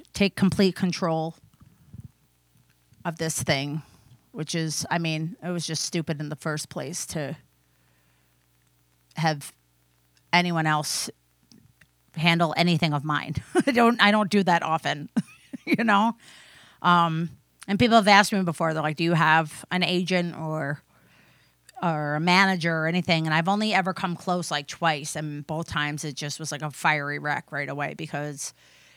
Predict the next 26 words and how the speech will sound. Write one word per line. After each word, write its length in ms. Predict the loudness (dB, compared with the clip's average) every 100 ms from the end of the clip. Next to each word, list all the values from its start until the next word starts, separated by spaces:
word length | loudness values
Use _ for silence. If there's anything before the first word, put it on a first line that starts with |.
| _ _ _ _ _ _ _
it's 200 | -6 -4
really 240 | 0 0 2
hard 220 | 2 0
to 80 | -4
trust 340 | 0 0 0
people 500 | -4 -2 -4 -4 -8 -14 _ _ _ _ _
to 460 | -6 -4 -4 -4 -8 -10 _ _ _ _ _ _ _
see 520 | -10 -6 -2 0 2
your 240 | 0 0
vision 640 | 0 0 0 -2 -4 -8 -12 _ _ _ _ _ _ _ _ _ _ _ _ _ _ _ _ 0
and 420 | 0 0 -4 -10 _ _ _ -6
make 280 | -4 0
it 80 | -2
a 60 | -2
reality 800 | -2 2 4 4 0 -6 -10 -12 -16 _ _ _ _
and 160 | -2 2
represent 520 | 4 4 4 4 4
you. 260 | -4 -8 -4
They 100 | 2
have 200 | 4 2
to 80 | 0
be 260 | -2 -2 -2
a 100 | 2
lot 280 | 4 4 2
like 280 | -2 -2
you. 260 | -10 -14